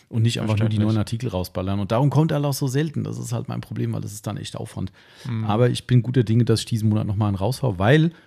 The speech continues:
Speaker 1: und da können wir gerade mal die Brücke bauen, ähm, wir haben ja reichhaltige Aktionen diesen Monat.
Speaker 2: Oh ja.
Speaker 1: <laughs> Oh ja.
Speaker 2: Oh ja.
Speaker 1: Äh, ich bin schon im Struggle und weiß gar nicht, wo ich was wie posten soll, weil es
Speaker 2: <laughs>
Speaker 1: so viel ist, was wir
Speaker 2: Ja.
Speaker 1: tun.
Speaker 2: Eigentlich müsste es da alles in einem,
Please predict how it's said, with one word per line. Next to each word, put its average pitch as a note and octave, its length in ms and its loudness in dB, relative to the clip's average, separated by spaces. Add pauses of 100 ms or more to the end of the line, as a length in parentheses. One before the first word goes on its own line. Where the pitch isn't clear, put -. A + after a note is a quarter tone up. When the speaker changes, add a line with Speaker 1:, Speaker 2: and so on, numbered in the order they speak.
(140)
Speaker 1:
und A#2 60 -4
da G#2+ 80 2
können A2 160 0
wir G#2+ 40 4
gerade G#2+ 160 2
mal A2 40 4
die G2 80 0
Brücke B2+ 280 0
bauen, B2 360 2 (400)
ähm, A#2 520 4
wir G#2+ 220 0
haben B2 440 2
ja A2+ 240 2 (100)
reichhaltige B2+ 840 2
Aktionen A#2+ 460 0
diesen F#2 220 -2
Monat. F#2 360 0 (300)
Speaker 2:
Oh A2+ 200 2
ja. C3+ 120 2 (420)
Speaker 1:
<laughs> F#2+ 180 0
Oh A2+ 160 6
ja. A#2 240 2
Speaker 2:
Oh - 0 -
ja. - 0 - (540)
Speaker 1:
Äh, A2+ 100 0
ich - 180 -6
bin C3+ 140 6
schon C#3 160 6
im B2 80 6
Struggle C3+ 380 2
und B2 140 4
weiß A#2 160 4
gar C3 100 4
nicht, G#2 160 2
wo B2 100 4
ich A2 100 0
was B2 200 2
wie A#2+ 80 0
posten D3 360 0
soll, G2+ 220 0
weil G2 140 0
es - 180 -8
Speaker 2:
<laughs> - 0 -
Speaker 1:
so D3+ 320 2
viel - 300 -4
ist, - 180 -2
was G2+ 160 -2
wir B2 60 0
Speaker 2:
Ja. G#2+ 160 2
Speaker 1:
tun. A#2+ 180 4 (380)
Speaker 2:
Eigentlich A#2+ 160 0
müsste C3 240 -4
es A#2 80 -6
da B2+ 120 -2
alles B2+ 240 0
in B2+ 80 2
einem, B2 220 0